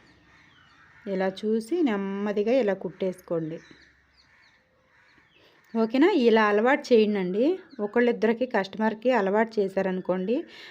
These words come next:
పైపింగ్ కావాలి, పైపింగ్ కావాలని వాళ్ళే అడుగుతారనమాట. వాళ్ళు అడిగినప్పుడు మీరు ఖచ్చితంగా చెప్పండి, "నేను పైపింగ్ వేయాలంటే నాకు కొంచెం టైమ్ పట్టుద్ది,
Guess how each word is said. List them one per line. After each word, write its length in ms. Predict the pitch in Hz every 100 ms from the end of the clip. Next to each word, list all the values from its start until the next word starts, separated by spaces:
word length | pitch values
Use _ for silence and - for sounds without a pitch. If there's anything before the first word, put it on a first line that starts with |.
| - -
పైపింగ్ 420 | 226 233 262 254
కావాలి, 240 | 240 226 220
పైపింగ్ 360 | 226 226 226 226
కావాలని 380 | 220 208 226 330 254
వాళ్ళే 280 | 208 254 294
అడుగుతారనమాట. 680 | 240 240 247 202 185 175 175 - 190
వాళ్ళు 340 | 208 220 277 247
అడిగినప్పుడు 560 | 208 202 202 190 285 440
మీరు 160 | 339 -
ఖచ్చితంగా 500 | 214 208 - 240 254 247
చెప్పండి, 480 | 196 - 208 190 - - _
"నేను 260 | 190 196 208
పైపింగ్ 520 | 202 190 190 214 220
వేయాలంటే 640 | 208 196 190 202 185 175 320 359
నాకు 200 | 214 -
కొంచెం 420 | 196 202 220 247 226
టైమ్ 220 | 185 196 196
పట్టుద్ది, 520 | 175 - 165 151